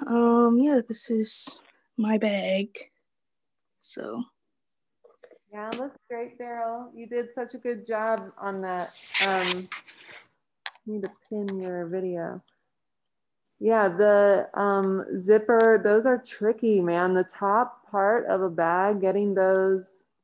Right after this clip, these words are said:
Speaker 2: into, um, into the top load, it's, it's so unexpectedly hard. When you get to that certain
Speaker 1: Yes.
Speaker 2: point, everything seems easy, and then it starts to get real, real fast.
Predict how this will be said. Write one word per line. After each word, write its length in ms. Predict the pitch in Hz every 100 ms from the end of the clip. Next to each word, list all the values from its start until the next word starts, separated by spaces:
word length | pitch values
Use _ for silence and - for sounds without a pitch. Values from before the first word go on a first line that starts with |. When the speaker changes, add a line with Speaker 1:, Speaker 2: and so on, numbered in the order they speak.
| -
Speaker 2:
into, 960 | 185 190 202 196 220 196 190 190 196 190 _ _ _ _ _ _ _ _ -
um, 640 | 180 175 170 165 165 180 175 _ _ _ _ _ _ _ _ _ _ -
into 280 | 202 208 226
the 100 | 208
top 400 | 208 196 190 196
load, 340 | 247 262 285
it's, 440 | 226 220 - - - -
it's 400 | 233 - - -
so 640 | 202 202 214 220 220 - _ _ _ _ _ _ _ _ _ _ _ _ _ _ _ _ -
unexpectedly 1160 | 214 240 - - - 214 214 196 170 170 170 170
hard. 520 | 214 190 156 - 156
When 160 | 165 170
you 80 | 175
get 260 | 190 - -
to 60 |
that 280 | 208 196 -
certain 280 | 208 196 190
Speaker 1:
Yes. 380 | 190 - - -
Speaker 2:
point, 160 | 294 - -
everything 400 | 196 190 190 185 -
seems 300 | 196 185 180 -
easy, 520 | 185 190 - 180 170
and 140 | 165
then 160 | 165 165
it 140 | -
starts 300 | - 165 -
to 60 | 185
get 260 | 160 - 160
real, 540 | 170 165 143 147 156
real 220 | - 165 160
fast. 480 | 147 90 - _